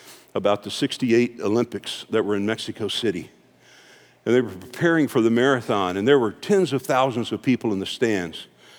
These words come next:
to watch the runners as they started, and more importantly, to watch them as, and cheer 'em on as they finished. And they said they would track the runners throughout the race.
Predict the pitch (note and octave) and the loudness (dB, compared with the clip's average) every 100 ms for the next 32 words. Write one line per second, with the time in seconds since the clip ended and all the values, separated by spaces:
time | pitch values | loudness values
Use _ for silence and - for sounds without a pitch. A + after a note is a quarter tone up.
0 | - - _ B2+ G#2+ D3 - C#3 A#2+ C#3 | -20 -20 _ -2 2 2 2 0 4 4
1 | D3 C3 A2+ G2 G#2 - C#3 C3 A#2+ A2+ | 4 2 -2 -4 -6 0 4 4 2 0
2 | G#2 A#2 A2 G#2 D#3+ D#3+ A#2 A2 F#2+ A#2+ | 0 2 0 0 0 0 -2 -2 0 0
3 | A#2 A#2 G2+ F#2 - - _ _ _ - | -2 -4 -4 -6 -14 -20 _ _ _ -12
4 | F#2+ C3 B2+ A2+ G2+ F2 - A#2+ G#2+ G#2 | -4 2 2 2 -4 -8 -8 -4 -2 -2
5 | G2 F#2+ - B2+ G2+ - - - _ _ | -4 -8 -4 -2 -2 -4 -12 -16 _ _
6 | _ _ _ _ _ _ _ _ _ _ | _ _ _ _ _ _ _ _ _ _
7 | _ - D3 E3 F3 D#3+ C#3 B2+ A#2+ - | _ 2 4 6 4 6 4 4 0 0
8 | F#3 F3+ - C3 D3 D#3 B2 - C3 A#2 | 0 0 2 4 4 4 2 0 2 2
9 | A#2 - A2+ A2 G2+ F#2 - - | 2 0 0 2 2 0 -4 -10